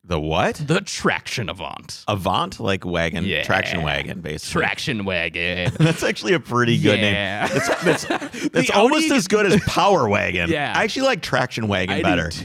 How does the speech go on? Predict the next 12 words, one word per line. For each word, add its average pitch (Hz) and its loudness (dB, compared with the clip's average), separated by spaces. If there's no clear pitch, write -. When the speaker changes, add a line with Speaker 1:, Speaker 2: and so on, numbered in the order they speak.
Speaker 2:
too. 120 0
So 175 -2
the 175 -2
car 226 -2
was 170 -2
the 165 -2
world's 156 -2
first - -4
mass-produced 165 -4
front-wheel 175 -4
drive 135 -4
car 101 -4